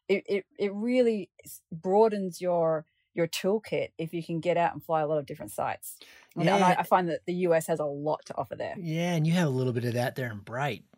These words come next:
Speaker 2: too, don't you? I mean, it's a,
Speaker 1: Yeah.
Speaker 2: it's, it's a funny pocket. I, I think about, you know, like, Passy and fr-, you know, just, just down the road from, from Chamonix, you can fly in a, in a crazy strong north firn there. But if you went to Chamonix Valley, you're dead.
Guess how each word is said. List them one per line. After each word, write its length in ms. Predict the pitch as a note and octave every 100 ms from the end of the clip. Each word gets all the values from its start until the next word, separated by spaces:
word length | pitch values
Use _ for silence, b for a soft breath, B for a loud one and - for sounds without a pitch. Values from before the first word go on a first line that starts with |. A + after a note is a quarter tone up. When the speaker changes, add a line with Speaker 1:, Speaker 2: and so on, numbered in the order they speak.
| _ -
Speaker 2:
too, 220 | C#3+ C3+
don't 180 | A2 A2+
you? 160 | G#2 G2+
I 60 |
mean, 180 | G#2+ A2+
it's 220 | A#2 -
a, 60 | A#2+
Speaker 1:
Yeah. 140 | D3+ B2
Speaker 2:
it's, 180 | A2
it's 240 | - A#2 -
a 60 |
funny 340 | G#2+ - C#3+ B2
pocket. 480 | - C3 C#3 G#2+ -
I, 120 | B2
I 80 | B2+
think 220 | A#2+ C#3+
about, 200 | C3 B2+
you 60 | B2
know, 60 |
like, 160 | A2+ A2+
Passy 580 | - B2+ B2 - G#2 F#2+
and 100 | F#2+
fr-, 140 | -
you 160 | F#2+ A2+
know, 320 | G#2 G#2+ A2
just, 240 | G#2+ B2 - _
just 200 | D3+ -
down 200 | C#3 B2
the 80 | A2+
road 340 | A#2 B2 B2
from, 280 | - A#2 G#2 B B B B
from 160 | - C3
Chamonix, 440 | - C#3 B2+ A#2+
you 440 | D#3 A2 A#2+ C3+
can 120 | C#3 D#3+
fly 360 | - B2+ A#2+
in 100 | A#2
a, 300 | A2 A2 -
in 60 | -
a 40 |
crazy 680 | - - - D3+ A3+ F#3+ A#2
strong 460 | A2+ - C#3+ C3+ A2+
north 260 | B2 B2 -
firn 300 | C#3 C#3 A#2
there. 280 | F#2 E2 - -
But 80 |
if 100 | B2+
you 60 | C#3+
went 120 | D3
to 40 | A#2
Chamonix 380 | - C#3+ B2
Valley, 320 | G#2+ C#3+ C3 G2+
you're 120 | G2
dead. 380 | F#2 G#2+ F2+